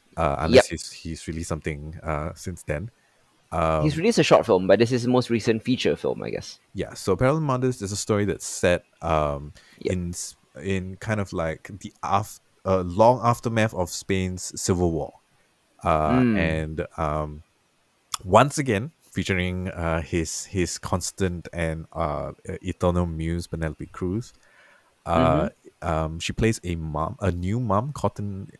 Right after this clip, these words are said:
Speaker 1: uh, caught in a case of mistaken identity in the maternity ward. Uh,
Speaker 2: Yep.
Speaker 1: like, Parallel Mothers, um, focuses on kind of, like, general,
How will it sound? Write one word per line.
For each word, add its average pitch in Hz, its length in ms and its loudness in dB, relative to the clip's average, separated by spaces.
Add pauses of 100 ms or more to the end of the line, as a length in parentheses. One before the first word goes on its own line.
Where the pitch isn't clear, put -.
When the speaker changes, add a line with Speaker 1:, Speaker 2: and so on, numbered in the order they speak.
(120)
Speaker 1:
uh, - 160 -8
caught 98 240 0
in 95 140 -2
a - 20 -10
case 104 480 0
of 87 400 4 (380)
mistaken 98 760 0 (140)
identity 85 680 -2
in 87 60 -4
the 82 60 -2
maternity 85 580 -4
ward. 85 340 -2 (640)
Uh, 80 320 4
Speaker 2:
Yep. 78 220 2 (240)
Speaker 1:
like, 82 320 -6
Parallel 107 300 4
Mothers, 95 600 2
um, 78 480 -2 (540)
focuses 101 640 2
on 80 420 -4 (140)
kind 95 160 -6
of, 82 80 -10
like, 87 240 -6
general, 90 640 0